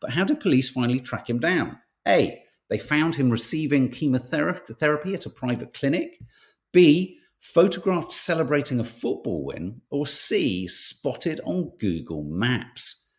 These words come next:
One of Italy's most dangerous fugitives was caught in Greece after eleven years on the run.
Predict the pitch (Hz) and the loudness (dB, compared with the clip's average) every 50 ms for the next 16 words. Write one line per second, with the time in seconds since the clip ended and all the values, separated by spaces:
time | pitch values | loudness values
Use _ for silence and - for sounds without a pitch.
0 | _ _ _ _ _ _ _ _ _ _ _ _ _ _ _ _ - 113 139 170 | _ _ _ _ _ _ _ _ _ _ _ _ _ _ _ _ -2 0 0 2
1 | 190 - - - - 156 143 - - 135 127 120 110 104 117 107 110 - - - | 2 0 -4 -4 -4 -4 -2 0 0 2 2 2 2 0 0 -2 -2 -4 -6 -2
2 | 139 151 170 170 151 170 - - - - - 165 165 127 127 - - 90 67 - | 0 0 0 0 -4 -6 -8 -8 -10 -8 -6 -6 -6 -6 -6 -6 -6 -8 -8 -8
3 | 76 73 - - - 120 123 120 - 113 95 98 98 82 82 - 85 76 - - | -12 -14 -14 -10 -6 -6 -6 -4 -4 -6 -2 -2 -2 -2 -2 -6 -8 -8 -6 -4
4 | 92 87 98 110 131 147 - 175 165 160 156 135 131 113 113 110 101 117 110 82 | -4 -2 0 0 0 0 0 -2 -2 -2 -2 0 0 0 0 -2 -2 -2 -2 -4
5 | 76 - - | -4 -8 -14